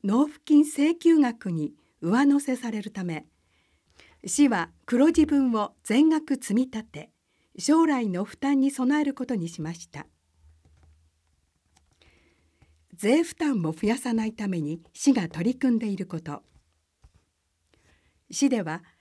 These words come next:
平成二十八年度までの収支不足が生じても、一般会計からの繰入金によって解消していましたが、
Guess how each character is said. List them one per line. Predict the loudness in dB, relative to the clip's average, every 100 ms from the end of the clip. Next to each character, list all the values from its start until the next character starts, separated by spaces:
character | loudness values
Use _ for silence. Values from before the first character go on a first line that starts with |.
| _
平 | 2 2
成 | 2 -2 2
二 | 4 4
十 | 2 -2
八 | -4 -6 2 4
年 | 4 2
度 | 0
ま | -4
で | -6
の | -6 -8 -12 _ _ _
収 | -2 0 2
支 | 2 0
不 | 0
足 | -2 -4 -6
が | -8
生 | -6 -6 -6
じ | -8
て | -6 -6
も、 | -6 -8 _ _ _ _ _ _ -6
一 | -6 -4 0
般 | 0 2
会 | 0 0
計 | 0 -2
か | -4
ら | -6 -6
の | -8 -10 _ -10
繰 | -2 2
入 | 2 2 0
金 | -2 0 0
に | -2
よ | -4
っ |
て | -6 -8 -8
解 | -6 -6
消 | -4 -6 -6
し |
て | -4
い | -4
ま | -4 -6
し | -8
た | -8
が、 | -8